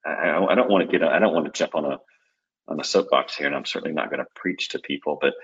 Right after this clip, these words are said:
the fact is, is that you gotta be disciplined with your money, you gotta be disciplined with your income, and you gotta be willing as an owner that, you know, sometimes you have to take a step back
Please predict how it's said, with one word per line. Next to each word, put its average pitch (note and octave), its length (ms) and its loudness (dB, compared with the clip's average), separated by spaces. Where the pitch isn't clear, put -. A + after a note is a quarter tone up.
the - 140 -16
fact C#3 300 4
is, F#2 220 4
is - 100 -12
that - 180 -8
you B2 80 -4
gotta F#3 200 6
be D2 120 -2
disciplined D2+ 560 -2
with C#2+ 180 -8
your C2+ 80 -8
money, C#2 240 -4
you E2+ 100 -2
gotta C#2 140 0
be - 240 -6
disciplined D2 440 -4
with C2 160 -10
your - 100 -6
income, C#2+ 440 -4
and C2+ 140 -6
you G2 100 4
gotta D#3+ 200 10
be A#2 100 10
willing F#2 320 8
as - 140 -4
an C#2+ 100 -10
owner D#2+ 380 0
that, - 160 -4
you F#2+ 60 2
know, E2+ 80 4
sometimes A2+ 600 0
you F2+ 120 0
have G2+ 160 0
to - 120 -18
take - 120 -10
a - 40 -12
step - 260 0
back D2+ 240 2